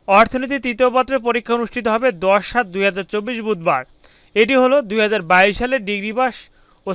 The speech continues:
সার্টিফিকেট কোর্স দ্বিতীয় বর্ষ পরীক্ষার সময়সূচি। পরীক্ষা শুরু হবে পঁচিশ ছয় দুই হাজার চব্বিশ মঙ্গলবার। এই ভিডিওতে আলোচনা করব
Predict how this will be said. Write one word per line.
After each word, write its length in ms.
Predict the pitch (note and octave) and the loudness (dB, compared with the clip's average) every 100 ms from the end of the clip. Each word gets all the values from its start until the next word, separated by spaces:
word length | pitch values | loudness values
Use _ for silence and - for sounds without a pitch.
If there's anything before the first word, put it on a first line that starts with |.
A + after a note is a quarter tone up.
| A3 | 2
সার্টিফিকেট 460 | A3+ B3 B3+ C4 - | 2 2 0 -2 0
কোর্স 180 | B3+ F#3+ E3 | 0 0 -6
দ্বিতীয় 220 | F#3+ G#3+ A#3+ | -8 -2 -2
বর্ষ 160 | B3 A3+ A#3 | -2 -4 -8
পরীক্ষার 360 | A3+ A3+ A#3 A3+ - _ _ | -8 -2 2 0 0 _ _
সময়সূচি। 720 | - G#3+ A3 A#3 A3+ G3+ F3 C#3+ - _ _ - | -8 -4 0 0 0 -4 -4 -8 -12 _ _ 0
পরীক্ষা 300 | G#3+ A#3 D4+ B3+ | 0 2 0 0
শুরু 140 | C4+ C4+ | 0 2
হবে 160 | B3 C4+ - | 4 0 0
পঁচিশ 360 | A#3+ A3+ C4 C4 - _ - | -2 0 -2 -4 -6 _ -8
ছয় 240 | - G#3 G#3+ D#3+ | 2 4 2 -2
দুই 120 | G3 G#3 | 0 0
হাজার 180 | G#3+ F#3+ A#3+ | 0 -2 -2
চব্বিশ 260 | A3+ B3+ - G#3+ | -2 -4 -6 -6
মঙ্গলবার। 460 | G#3 F#3+ D#3+ C3+ B2 _ _ _ _ G3+ | -2 -2 0 -2 -6 _ _ _ _ 0
এই 60 | A3 G#3+ | 2 2
ভিডিওতে 260 | C4+ D4 C4+ | 2 4 4
আলোচনা 300 | B3 B3+ C#4 C4 | 4 0 -2 0
করব 160 | D4 | 0